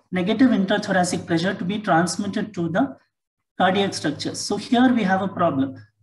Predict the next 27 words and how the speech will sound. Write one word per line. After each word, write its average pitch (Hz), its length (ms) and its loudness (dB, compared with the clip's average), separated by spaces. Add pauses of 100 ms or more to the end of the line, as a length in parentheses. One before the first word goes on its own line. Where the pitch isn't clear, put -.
(200)
because 208 360 2
now 220 360 4
with 202 180 -6
inspiration, 220 800 4
the, 180 280 -2 (100)
there 180 200 0
is 185 260 -4 (440)
the - 60 -2
pulmonary 226 440 4
veins, 220 320 0
which 175 180 -2
are 185 100 2
extrapericardial 175 1300 2 (480)
but 208 180 2
intrathoracic, 180 920 0 (460)
have 180 180 0
a 208 80 0
drop 185 380 2
in 196 120 2
the 214 240 0 (360)
pressure 160 300 2
because 165 420 -2
of 208 200 -6 (440)
negative 185 300 -2
intrathoracic 175 640 0
pressure, 143 240 -2
whereas 190 520 -2